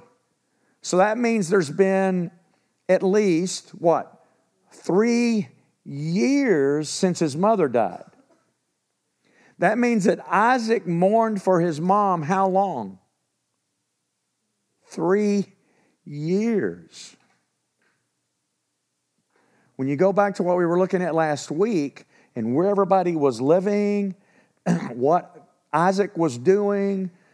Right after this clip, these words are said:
um, Sarah's buried up there in Hebron. Um, and then it says that, uh, Abram s-, sends his servant to get her,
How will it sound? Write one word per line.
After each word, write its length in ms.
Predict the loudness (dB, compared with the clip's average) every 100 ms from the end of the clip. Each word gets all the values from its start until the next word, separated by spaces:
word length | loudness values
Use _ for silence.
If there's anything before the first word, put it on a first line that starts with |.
| _ _ -6
um, 640 | -2 0 0 -2 -4 -8 _ _ _ -20 _ _ _
Sarah's 580 | -6 0 2 2 0 2
buried 400 | 2 2 2 2
up 180 | 0
there 180 | 0 0
in 60 | 2
Hebron. 760 | 0 2 2 2 0 -2 -4 -10 _ _ _ _ _ _ -2
Um, 640 | 0 0 -2 -2 -6 -10 _ _ _ _ _ _ _ _ _ _ _ _ _
and 100 | -2
then 80 | -2
it 60 |
says 440 | 0 2 2 0 0
that, 380 | 0 0 -10 _ _ _ _ _ _ _ _ _ _ _
uh, 640 | -2 0 0 -2 -4 -6 -12 _ _ _ _ _ _ _ _ _ _ _ _ _ _ _ _ _ -4
Abram 320 | -2 0 -2
s-, 220 | -4 -12 -20 _
sends 680 | -12 -2 0 0 -2 -6 -12
his 400 | -2 0 0 -4
servant 640 | -2 0 2 -2 -4 -4
to 160 | -4
get 420 | -2 0 0 -2 -2
her, 540 | 0 2 0 -2 -6